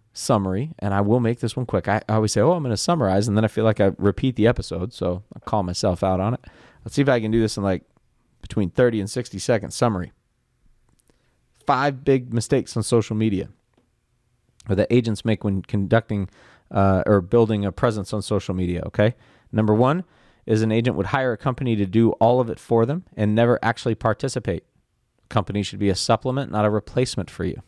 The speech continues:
okay? Number two, an agent only posts about real estate stuff and doesn't show the true person that they are.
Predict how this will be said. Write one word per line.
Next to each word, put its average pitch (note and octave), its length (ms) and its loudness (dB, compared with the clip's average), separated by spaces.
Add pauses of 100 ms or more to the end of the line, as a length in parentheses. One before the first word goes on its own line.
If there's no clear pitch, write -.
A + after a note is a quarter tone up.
(140)
okay? B2 280 0 (1120)
Number A#2+ 240 0
two, D3+ 460 0 (340)
an B2 160 -2
agent C3 320 2
only C3 260 2
posts - 480 -2
about A#2 340 2
real C3 200 0
estate A#2+ 420 -4
stuff - 460 -2 (460)
and A#2 120 0
doesn't B2+ 280 0
show B2+ 260 2
the B2 80 -4
true C3 220 -4
person F3+ 320 -6
that G#2+ 160 -4
they F#2 100 -2
are. - 220 -6